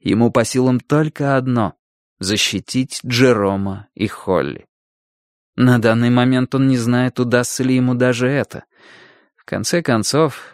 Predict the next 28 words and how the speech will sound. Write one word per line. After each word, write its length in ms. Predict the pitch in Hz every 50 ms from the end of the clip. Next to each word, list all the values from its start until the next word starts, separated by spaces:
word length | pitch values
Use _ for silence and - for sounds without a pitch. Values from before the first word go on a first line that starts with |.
| _ -
любопытный 680 | - 64 73 87 101 104 117 113 - 160 - - 156 143
старичок 540 | - - 123 117 110 - - 135 151 -
на 100 | 127 113
другой 300 | 101 107 107 98 101 101
стороне 420 | 95 - - 101 101 98 101 101 104
улицы 400 | 110 113 120 120 117 - - 127
видел 400 | 123 131 160 151 117 101 87 78
их. 140 | 64 55 - - _ _ _ _ _ _ _ _ _ _ _ _ _ _ _ _ _ _ _ _ _ _ _ _ _ _ _ _ _ _ _ _ -
Он 220 | - 90 110 117
выходит 400 | 113 117 - - 117 113 107 101
на 100 | - 101
крыльцо 640 | - - 92 92 87 - - - 110 120 127 123 113 - - _ _ _
и 120 | - 92
откидывает 680 | 107 135 135 123 - - - 101 107 107 107 104 101 -
крышку 400 | - - 85 90 90 - - -
Нокии. 500 | 92 90 85 80 73 - - 65 53 - - _ _ _ _ _ _ _ _ _ _ _ _ _
Сегодня 540 | _ - - - 104 101 113 127 131 135 135
он 100 | 135 131
пользовался 500 | - 127 123 123 120 120 123 120 - -
мобильником 600 | 123 120 117 113 113 117 113 113 104 - 113 113
чаще, 480 | 107 - - 120 117 131 - - - 127
чем 260 | - - - 113 107
за 140 | 92 101 92
все 260 | - - - 110 110
месяцы, 480 | 113 104 104 104 104 - 92 - - -
проведенные 640 | - - 101 95 95 90 98 95 92 92 92 92
на 140 | 90 90 87
пенсии. 520 | - - 87 78 62 - - - - -